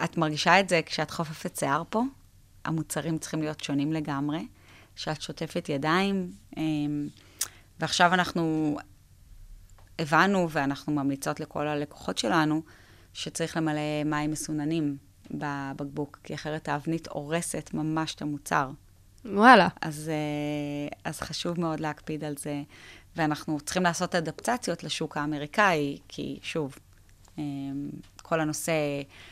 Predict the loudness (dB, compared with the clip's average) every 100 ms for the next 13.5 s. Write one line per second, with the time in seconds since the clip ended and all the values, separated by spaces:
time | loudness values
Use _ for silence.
0 | -16 -6 -2 -2 -2 -4 -4 -4 0 0
1 | 0 -2 -2 -2 -4 -4 -6 -8 -8 -10
2 | -12 -16 -8 -2 0 0 -2 -4 -4 -4
3 | -2 -2 -2 -4 -4 -6 -8 -10 -8 -8
4 | -2 -2 -2 -6 -6 -6 -6 -6 -10 -12
5 | -12 -14 -16 -16 -16 -18 -20 -20 -20 _
6 | -20 _ -14 0 6 10 12 12 12 10
7 | 10 8 10 12 12 10 8 4 -2 0
8 | 0 6 6 8 6 6 8 10 12 12
9 | 12 12 10 6 4 6 8 10 10 8
10 | 8 8 8 8 10 10 8 6 8 10
11 | 10 10 10 10 10 10 10 10 10 12
12 | 12 12 10 10 12 12 12 12 10 10
13 | 4 6 8 8 8